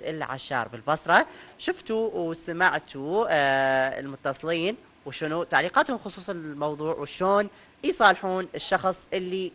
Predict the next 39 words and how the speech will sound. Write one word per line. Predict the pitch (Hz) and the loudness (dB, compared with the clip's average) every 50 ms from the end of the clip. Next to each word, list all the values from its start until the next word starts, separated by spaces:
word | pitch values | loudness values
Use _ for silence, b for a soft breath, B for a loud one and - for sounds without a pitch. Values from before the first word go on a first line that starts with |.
| - | -6
يزعل | 147 156 165 160 147 131 143 151 | -4 -4 -2 0 2 4 4 4
عليهم. | 123 139 135 123 117 123 120 - B B B B - | 4 2 2 2 0 -4 -6 -8 B B B B -4
كل | 190 | -4
شخص | - - 190 - 185 175 - - - | 0 0 0 0 -2 -4 -8 -10 -14
وكان | 143 127 - - 156 151 156 156 143 - | -14 -14 -8 0 2 2 2 2 0 -2
له | 156 151 165 180 190 | 0 4 4 4 4
طريقة | - - 170 175 202 208 - 135 | 4 2 2 2 2 2 0 -2
معينة، | 127 127 113 123 131 135 139 139 156 175 190 B B B B _ | -2 0 0 0 0 0 0 -2 -2 -2 -2 B B B B _
طريقة | - 135 143 151 - 147 | 0 2 2 2 2 0
مختلفة | 135 131 - - 156 147 - 147 | -4 -4 -2 0 0 0 2 2
عن | 117 120 127 | 2 2 2
الثانية، | 131 - - 143 147 160 170 | 0 -2 0 0 0 2 0
وأكو | - - 135 - - 127 | 0 -2 -2 -4 -2 2
بعض | 131 131 131 135 | 2 4 4 2
الأشخاص | 120 - 135 - 151 151 135 135 | 0 -2 -2 0 0 0 2 4
قالوا: | 170 175 170 160 151 131 117 | 6 6 6 6 4 2 0
"اللي | 123 120 | -4 -6
يزعل | 127 123 131 127 123 | -2 2 2 4 6
علينا | 127 139 143 147 | 4 4 2 0
إحنا | - - 160 151 | -2 -4 -4 -2
ما | 160 165 | -2 -2
نصالحه، | 160 - 160 147 - - 151 | 2 2 2 4 4 4 2
هو | 143 127 117 117 | 2 2 0 0
يزعل." | 123 147 156 151 139 160 196 240 B B B B B B B B - | 0 0 0 2 4 4 4 2 B B B B B B B B 4
واكو | 233 220 - 214 | 4 4 4 4
ناس | 190 190 190 180 160 | 6 6 6 6 6
قالوا: | 170 170 170 175 175 - | 6 8 8 8 8 4
"حتى | - - 214 220 - - 214 | 2 -2 -4 -4 -2 0 0
اللي | 196 185 175 170 170 | 0 2 0 0 0
إحنا | - - 196 185 | -2 0 -2 -4
نزعله | 180 156 156 156 - 156 151 165 175 | -2 2 4 4 4 4 2 2 0
أو | 180 - - 147 | 2 2 0 0
هو | 143 160 190 208 214 | 2 2 2 2 2
يزعلنا، | 190 - 185 170 - 165 170 180 190 196 - - | 4 4 4 4 4 4 2 0 0 -2 -2 -6
إحنا | - 175 156 | -6 -4 -4
نروح | 135 131 127 123 | -2 -2 -2 -4
نعتذر | 135 110 - - 131 156 160 | -4 -6 -4 -4 -4 -2 -2
من | 147 120 | -2 -2
عنده." | 104 110 110 151 170 | -4 -2 0 0 0